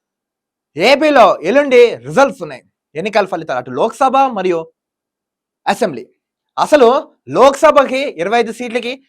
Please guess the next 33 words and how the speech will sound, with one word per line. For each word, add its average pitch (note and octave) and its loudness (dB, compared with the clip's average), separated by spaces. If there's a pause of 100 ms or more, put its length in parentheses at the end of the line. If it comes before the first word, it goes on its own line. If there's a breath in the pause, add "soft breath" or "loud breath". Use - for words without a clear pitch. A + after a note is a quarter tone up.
(120)
ఎన్ని G3+ -4
సీట్లు B3+ -2
వస్తాయి, A3 -2 (300)
ఏ G#3 4
పార్టీ C4 4
అధికారంలోకి A3 -2
వస్తున్నో, G#3 -10 (240)
అసెంబ్లీ C#4+ 0
నూట A3+ -4
డెబ్బై A#3+ 2
ఐదు A3 -2
సీట్లకి G#3+ -8
ఏ A3 6
పార్టీ C4 4
అధికారంలోకి G#3+ -2
వస్తున్నో G3+ -8 (380)
అని A#3 -4 (180)
చాలా C4+ 0
మంది C#4 -8
ఉత్కంఠంగా A#3+ -6
సుమారు A#3 -2 (200 soft breath)
ఇరవై A3 0
ఎనిమిది, B3 -2
ఇరవై D#3+ -2
ఐదు, A#3 -2
ఇరవై G3 -2
నుంచి G#3+ -8
ఇరవై A3+ -4
ఐదు G#3 -4
రోజుల A#3 -6
వరకు A#3+ -6
వెయిట్ A3+ -6
చేశారు. G#3 -4